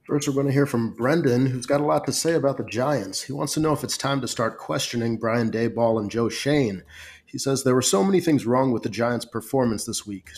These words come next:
DeVito being the backup Q B, but the Giants not having any faith in him to pass more than seven passes and locking the offense into run-only plays. Why not sign Matt Barkley? If you have no faith in your third-string Q B, then why is he on your roster?"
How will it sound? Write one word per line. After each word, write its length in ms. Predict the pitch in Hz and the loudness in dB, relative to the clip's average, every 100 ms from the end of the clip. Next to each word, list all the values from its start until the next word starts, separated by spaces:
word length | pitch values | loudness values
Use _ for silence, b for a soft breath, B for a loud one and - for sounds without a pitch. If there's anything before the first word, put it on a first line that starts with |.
| - | -10
DeVito 500 | 113 101 127 123 120 | -4 4 4 6 4
being 220 | 117 110 | 2 2
the 80 | 110 | 0
backup 400 | 113 110 120 104 | -2 -2 -2 -4
Q 180 | - 110 | -4 -2
B, 320 | 110 131 127 | 4 6 6
but 140 | 117 | 2
the 80 | 107 | -2
Giants 320 | 104 117 110 | -2 -2 -2
not 240 | 110 117 123 | -2 -2 -2
having 320 | 123 113 113 | -2 -2 -4
any 240 | 135 143 131 | 2 2 2
faith 360 | - 127 131 | 0 -2 -2
in 80 | 110 | -4
him 180 | 107 104 | -8 -8
to 100 | 101 | -10
pass 380 | - 117 117 - | -6 -2 -2 -2
more 160 | 104 | -6
than 140 | 101 92 | -6 -6
seven 420 | - 139 110 117 | -2 0 0 -2
passes 540 | 123 131 123 135 120 B B B - | -2 -2 -2 -2 -4 B B B -8
and 100 | 110 | 0
locking 280 | 123 120 113 | 2 2 2
the 120 | 117 | 4
offense 360 | 123 120 113 | 2 2 -4
into 200 | 110 98 | -6 -8
run-only 600 | 104 113 113 123 110 104 | -4 -2 -2 -4 -4 -4
plays. 600 | 98 - 151 117 95 - - | -6 -2 0 0 -4 -10 -8
Why 180 | - 135 | -2 0
not 240 | 147 151 | 0 0
sign 280 | - 143 147 | 0 2 2
Matt 280 | 139 147 - | 2 0 0
Barkley? 480 | 127 151 - 98 - b b b | 0 0 -4 -14 -16 b b b
If 120 | 117 127 | -4 0
you 60 | |
have 200 | 135 160 | 2 4
no 120 | 175 | 4
faith 360 | 165 - 165 - | 2 2 2 2
in 100 | 113 | 0
your 140 | 113 | 0
third-string 600 | 113 139 147 139 - 135 | 0 0 0 0 2 2
Q 220 | 120 131 117 | 2 2 2
B, 260 | 143 127 | 4 4
then 260 | 104 110 98 | 2 -2 -2
why 300 | 98 107 117 | 0 2 2
is 240 | 120 110 | 0 -4
he 120 | - 110 | -4 -4
on 240 | 107 107 | -4 -4
your 240 | 104 101 87 | -4 -6 -8
roster?" 560 | 104 117 - 95 - | -6 -4 -6 -10 -16